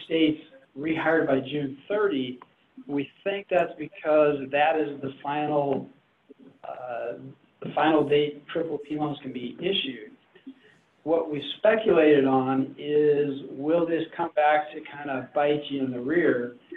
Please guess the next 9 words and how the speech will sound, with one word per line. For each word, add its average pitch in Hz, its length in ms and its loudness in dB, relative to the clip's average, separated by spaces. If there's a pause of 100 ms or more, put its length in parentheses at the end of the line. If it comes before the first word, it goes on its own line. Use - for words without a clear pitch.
(320)
and 139 340 -4
will 151 280 -2
the, 143 360 -6 (340)
will 135 300 -2
ultimate 156 540 -6
guidance 131 640 -2 (800)
dictate 139 640 -4 (120)
the 127 120 -12 (160)
start, 147 320 0